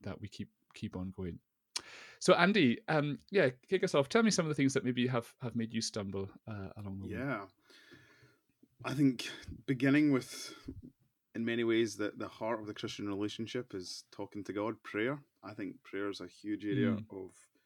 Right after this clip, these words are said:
Speaker 2: struggle in different seasons of life. There, there definitely are those seasons in life where,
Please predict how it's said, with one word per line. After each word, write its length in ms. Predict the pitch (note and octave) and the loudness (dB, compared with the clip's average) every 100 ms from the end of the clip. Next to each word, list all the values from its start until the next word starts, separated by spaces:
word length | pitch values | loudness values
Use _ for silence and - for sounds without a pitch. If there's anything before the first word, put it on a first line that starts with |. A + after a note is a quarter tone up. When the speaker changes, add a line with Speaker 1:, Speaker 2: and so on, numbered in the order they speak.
| _ _ - - - - - _ _ | _ _ -18 -14 -12 -12 -18 _ _
Speaker 2:
struggle 540 | - G#2+ A2 A#2 A#2+ - | -4 -2 0 0 0 -2
in 220 | G2+ G2+ | -6 -6
different 380 | G#2 - G#2+ - | -6 -4 -4 -4
seasons 520 | - G#2+ G#2 A2 G#2 | -2 -4 -4 -6 -6
of 100 | F#2+ | -4
life. 320 | G2+ A2 - | -2 -4 -2
There, 180 | G#2+ G#2+ | 0 0
there 200 | A2 A2 | 0 2
definitely 460 | B2+ A#2+ B2 A2+ | 4 4 2 0
are 140 | A2 A#2 | 0 2
those 200 | A#2+ A2+ | 2 0
seasons 380 | - A2 G#2+ G2+ | -2 -4 -6 -8
in 100 | G2 | -8
life 260 | G2 G2+ - | -10 -10 -10
where, 300 | F#2+ F2+ | -8 -6